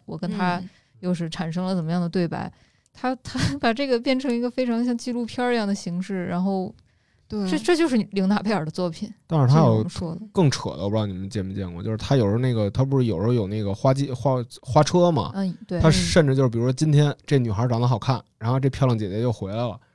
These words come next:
Speaker 3: 然后过两天就说：“哎呀，赶紧换这个没上次的漂亮。”
Speaker 1: 对，对，对。
Speaker 3: 就已经就是，就已经就是，就，就，就，就变态了。
Speaker 1: 怎么，怎么天天去迪士尼？
Speaker 3: 对，对，对。
Speaker 2: 啊。
Speaker 1: 大家也是有钱了，可以天天去迪士尼。
Speaker 2: 买了年票在那儿蹲着。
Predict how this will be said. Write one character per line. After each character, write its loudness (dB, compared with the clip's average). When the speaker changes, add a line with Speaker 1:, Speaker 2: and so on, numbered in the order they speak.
Speaker 3:
然 -10
后 -2
过 4
两 4
天 2
就 2
说 2
：“哎 4
呀， 2
赶 2
紧 4
换 0
这 2
个 -2
没 2
上 -2
次 -2
的 -2
漂 -6
亮。” -18
Speaker 1:
对， -4
对， 0
对。 -2
Speaker 3:
就 -4
已 -4
经 -4
就 -6
是， -6
就 -10
已 -4
经 -4
就 -2
是， -2
就， -4
就， -4
就， -4
就 -6
变 4
态 4
了。 -8
Speaker 1:
怎 -8
么， -4
怎 -2
么 -2
天 -4
天 -4
去 -6
迪 -6
士 -4
尼？ -6
Speaker 3:
对， -2
对， -6
对。 -10
Speaker 2:
啊。 -6
Speaker 1:
大 -8
家 -6
也 -4
是 -8
有 -4
钱 -10
了， -10
可 -6
以 -2
天 0
天 8
去 0
迪 -4
士 -6
尼。 -2
Speaker 2:
买 -2
了 0
年 -2
票 -2
在 -2
那 -2
儿 -4
蹲 -2
着。 -8